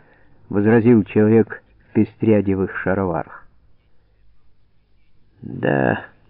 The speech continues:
говорите себе, что хотите", — думал про себя отец нашей красавицы, не пропускавший ни одного слова из разговора двух негациантов.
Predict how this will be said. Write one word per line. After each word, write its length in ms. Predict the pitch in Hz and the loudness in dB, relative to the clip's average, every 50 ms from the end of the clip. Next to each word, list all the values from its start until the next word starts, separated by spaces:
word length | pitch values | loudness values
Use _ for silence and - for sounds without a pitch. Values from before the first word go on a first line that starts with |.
| _ _ | _ _
говорите 680 | - 67 85 95 101 98 95 123 165 185 170 - 117 | -12 -8 -4 -2 -2 2 2 2 2 2 0 -2 -4
себе, 360 | 107 - 113 104 113 113 104 | -2 0 2 4 4 4 4
что 400 | 90 - - - - - 110 104 | 2 0 -6 -8 -6 -2 -2 -2
хотите", — 500 | 95 - 101 92 - - 110 104 - 104 | 0 0 -2 -2 0 -2 -2 -2 -2 -2
думал 300 | 87 95 113 107 98 95 | -2 0 0 0 -2 -4
про 180 | 92 - - 110 | -4 -4 -6 -4
себя 380 | - - 104 101 107 101 90 - - - - - - | -4 -2 0 0 0 0 -2 -6 -12 -20 -20 -10 -6
отец 400 | - 98 - - 113 117 107 - - - | -4 -4 0 2 2 2 2 2 -2 -6
нашей 340 | - 85 87 - - - 85 | -6 -6 -4 -4 -6 -8 -6
красавицы, 840 | - - - 104 - - 160 180 180 185 180 - - - 165 156 - _ _ _ _ _ _ _ - - _ - | -6 -6 -6 -6 -4 -2 0 0 0 0 -2 -4 -4 -2 -2 -2 -2 _ _ _ _ _ _ _ -20 -20 _ 0
не 120 | 117 143 | 2 2
пропускавший 600 | 151 156 156 151 147 - - 180 175 156 - 160 | 2 2 2 0 0 2 4 4 4 4 4 4
ни 100 | 151 151 | 4 4
одного 340 | 151 139 135 147 170 190 202 | 4 4 4 4 4 6 4
слова 460 | - - - 170 170 170 147 117 107 | 2 2 2 4 6 6 6 6 6
из 140 | 104 98 92 | 4 2 2
разговора 560 | 98 101 104 95 98 117 117 117 113 104 104 | 0 0 0 2 4 4 6 6 6 4 2
двух 440 | 98 95 95 101 113 101 - - - | 0 -2 0 0 0 0 0 -4 -8
негациантов. 920 | 87 87 98 107 104 107 98 - - 107 95 87 90 101 - - _ - | -8 -6 -4 -4 -4 -4 -6 -6 -6 -6 -6 -6 -8 -12 -16 -20 _ -20